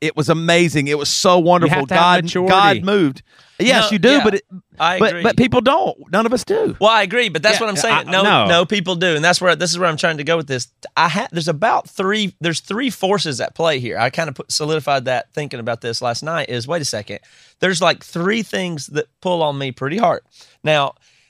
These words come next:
Speaker 3: the problem is when you start, talk about maturity, or some people feel this way, it, it's a li-,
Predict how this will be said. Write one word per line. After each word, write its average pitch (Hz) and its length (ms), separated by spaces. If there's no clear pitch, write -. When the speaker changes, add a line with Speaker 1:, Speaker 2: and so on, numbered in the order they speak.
Speaker 3:
the 139 60
problem 220 380
is 165 220
when 170 120
you 156 60
start, - 240
talk 170 160
about 160 240
maturity, 156 560
or 123 80
some 151 180
people 143 260
feel 156 200
this 147 160
way, 151 180
it, - 220
it's 180 220
a 175 60
li-, 196 140